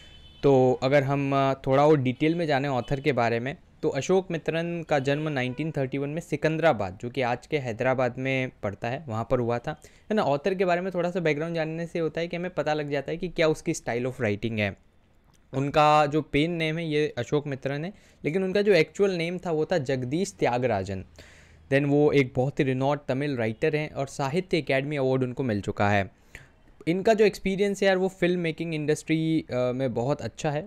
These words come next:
और ये न्यूज़पेपर के लिए आर्टिकल्स लिखा करते थे। Then later, अ, इनके जो कॉलम्स थे उनको एक बुक के रूप में ट्रांसलेट किया गया और इस बुक का नाम था My Years with Boss। इनके बॉस कौन थे?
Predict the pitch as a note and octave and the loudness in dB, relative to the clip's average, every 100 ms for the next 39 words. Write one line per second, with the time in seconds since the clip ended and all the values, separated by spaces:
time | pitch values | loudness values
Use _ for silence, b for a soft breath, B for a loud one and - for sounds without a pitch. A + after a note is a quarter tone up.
0 | A#2+ A#2+ A#2 C#3 C3+ F3 F3+ F#3 E3+ F#3+ | -2 -2 0 0 0 0 2 2 2 0
1 | F#3 F#3 E3 C3 B2+ C3+ C#3 A#2+ A2 A2 | -2 0 2 0 -2 -4 -2 -2 -2 -2
2 | G2+ F#2 G2+ G2+ F#2+ - B B B B | -2 -2 -2 -2 -6 -12 B B B B
3 | - C3+ C#3 B2+ B2+ D#3 D#3 C#3+ D3+ D3+ | 0 2 6 4 6 4 4 4 2 2
4 | - C3 C3+ E3 E3+ - C3 C#3 F#3+ E3 | -2 -6 -2 -2 -2 0 2 2 0 -2
5 | - A2+ G#2 - - C#3 D3 D3 E3 D3+ | 0 0 -2 -10 -8 -4 -2 2 2 2
6 | C#3+ A#2 F3+ F#3 _ F3 E3 D3 D3 D3+ | 0 2 2 2 _ 4 4 4 -2 -8
7 | B2+ A#2+ - D3 D3+ - C#3 C3 - - | -6 -8 -2 -2 -2 0 0 0 -6 -8
8 | - A#2 A#2 A2+ D3 - C#3+ C#3+ E3 D3+ | -2 2 2 0 -4 0 -2 0 -2 0
9 | C#3 C#3 E3 C3+ D3+ F3+ - C#3 C#3 - | -4 -4 -4 0 2 2 2 0 0 2
10 | B2+ A#2 A2 G2 G2 - - C3+ D3 E3+ | 0 0 0 0 -2 -10 -10 -6 0 2
11 | D3 E3+ - E3+ E3 | 2 0 0 -4 -4